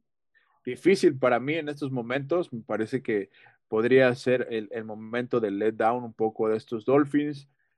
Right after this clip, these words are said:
eh, eh, que, que quizás relajen un poco, y pues Giants anda también, eh, pues ve que la división aún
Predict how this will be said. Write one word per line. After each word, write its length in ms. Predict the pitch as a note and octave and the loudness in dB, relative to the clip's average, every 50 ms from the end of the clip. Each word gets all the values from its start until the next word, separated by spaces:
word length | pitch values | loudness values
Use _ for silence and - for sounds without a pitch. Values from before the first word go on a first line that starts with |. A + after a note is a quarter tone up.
| _ _ - | _ _ -8
eh, 300 | A2 G2 G2 G2 F#2 - | -6 -4 -4 -6 -6 -8
eh, 360 | - G2 G2 G2 G2 F#2+ F#2 - _ _ _ _ _ _ _ _ _ _ _ _ _ _ | -8 -8 -6 -6 -8 -8 -12 -16 _ _ _ _ _ _ _ _ _ _ _ _ _ _
que, 180 | - G#2+ G2 | -8 -8 -8
que 200 | - - A2 G2+ | -8 -8 -10 -10
quizás 340 | - _ - - B2 B2 A#2+ | -10 _ -10 -4 -4 -2 -2
relajen 520 | A#2+ A2+ A2 A#2 B2 C3 C#3 - B2 A#2+ B2 | -2 0 0 2 0 0 0 -4 -6 -6 -8
un 100 | B2 - | -10 -4
poco, 460 | - C3 C3 C3 C3+ D3 C#3+ C#3 C#3 | 0 0 0 2 4 2 2 2 0
y 100 | C3+ A2+ | -4 -12
pues 380 | - _ A2 G#2+ F#2+ - - _ _ _ _ _ _ _ _ _ _ - | -14 _ -10 -10 -10 -10 -16 _ _ _ _ _ _ _ _ _ _ -10
Giants 600 | A#2+ A2+ B2 B2 B2+ C3 B2 A#2+ A2+ - - - | -4 0 2 4 4 4 2 2 -2 -8 -14 -12
anda 240 | - A#2+ B2 B2+ A#2+ | -10 -8 -6 -6 -6
también, 560 | - - G#2 G2+ G#2 A2+ A#2+ B2 B2 B2 A#2+ - | -6 -6 -8 -6 -2 0 0 0 0 -4 -8 -10
eh, 320 | A2+ G#2 G2 G2 F#2+ F#2+ - _ | -8 -8 -6 -6 -8 -10 -14 _
pues 240 | - A2+ A2+ A#2 - - | -8 -6 -6 -6 -8 -2
ve 240 | B2 C3+ D3 D3+ | 2 4 4 4
que 120 | C#3 - C#3+ | 4 4 4
la 160 | C3 B2 A2+ | 6 4 4
división 540 | B2 A#2+ A2 G#2 G#2+ A2 - - C#3 C3+ C3 | 0 -4 -6 -10 -16 -6 -2 -2 0 0 0
aún 280 | B2 C3 C#3+ C#3+ C3+ | -2 -2 -4 -4 -6